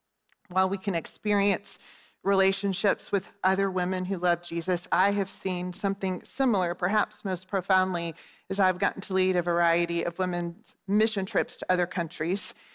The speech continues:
And somehow, when you're at home, some of those external differences seem real important. But you get on the mission field outside your comfort zone, serving, and you look over at the person next to you,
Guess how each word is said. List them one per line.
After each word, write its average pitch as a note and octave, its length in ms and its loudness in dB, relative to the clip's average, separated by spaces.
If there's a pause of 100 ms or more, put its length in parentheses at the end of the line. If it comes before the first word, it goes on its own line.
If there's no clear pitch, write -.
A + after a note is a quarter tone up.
(460)
And A3+ 180 4
somehow, A#3 520 4
when G#3 180 2
you're G3 160 4
at - 100 -4
home, G3+ 500 0
some A3 180 -2
of G#3 60 4
those F#3+ 260 2
external G#3+ 480 0
differences F#3 640 -2
seem G3 300 0
real F3+ 160 0
important. D3+ 720 -4 (500)
But - 140 -4
you G#3 60 0
get B3+ 180 2
on C4+ 200 4
the A3 60 2
mission G#3 380 0
field A3 360 4
outside F#3+ 480 2
your F3 80 -6
comfort G3 460 -2
zone, G3 520 -2
serving, G#3 800 2 (600)
and F#3+ 140 2
you F3+ 120 2
look A3 240 2
over A3 240 2
at F#3 100 -2
the F#3 80 -4
person F#3+ 420 -2
next F3 360 -4
to A#3 80 2
you, A#3 260 2